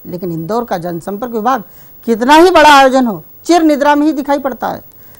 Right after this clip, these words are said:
अब बात सरकारी आयोजन यानी लता मंगेशकर अलंकरण समारोह की ही कर ले तो विभाग के कर्ता धर्ता आयोजन के वीआईपी पासेस ही दबाकर बैठ गए। हालात ये है कि जिन खबरनवीसों को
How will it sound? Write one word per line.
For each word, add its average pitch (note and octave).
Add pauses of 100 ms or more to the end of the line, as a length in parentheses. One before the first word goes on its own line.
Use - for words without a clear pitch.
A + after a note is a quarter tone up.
(220)
अब D#4
बात D4
सरकारी C4+
आयोजन A#3+
यानी B3+
लता A#3+
मंगेशकर A#3+ (100)
अलंकरण A3+
समारोह A3
की A3+
ही C#4+
कर A#3+
ले C#4
तो C4+ (320)
विभाग C4+
के D#4
कर्ता C4
धर्ता B3+ (200)
आयोजन B3
के D4
वीआईपी A3+
पासेस B3
ही D4+
दबाकर B3
बैठ C4
गए। B3 (480)
हालात B3+
ये C#4
है D#4
कि C4
जिन C#4
खबरनवीसों G#3+
को C4+